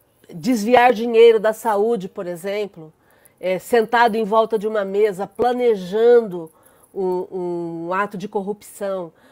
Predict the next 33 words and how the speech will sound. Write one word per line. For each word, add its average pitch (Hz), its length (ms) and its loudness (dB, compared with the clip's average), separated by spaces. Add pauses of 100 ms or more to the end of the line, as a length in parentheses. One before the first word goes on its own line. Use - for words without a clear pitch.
(120)
ou 208 140 2
quando 285 300 2
alguém 220 460 4
se 240 200 -10
reúne 220 560 0
com 214 140 -12
outra 233 300 -2
pessoa, 196 680 -8 (340)
desejando, 214 640 4
ou 214 40 2
quando 269 200 0
você 269 260 -2
tá 262 140 0
num 233 120 -2
grupo 240 260 -6
de 214 60 -6
WhatsApp, 214 680 -6
você 208 400 -4
emite 240 480 -8
uma 202 180 -10
prece, 196 720 -10 (400)
uma 202 140 -2
vibração 208 720 -6
pela 190 240 -10
saúde, 190 480 -8
pelo 196 200 -10
bem-estar 180 480 -10
físico 180 640 -14 (340)
e 190 100 -2
emocional, 185 760 -4
espiritual 175 680 -8
de 170 100 -12
alguém, 202 500 -6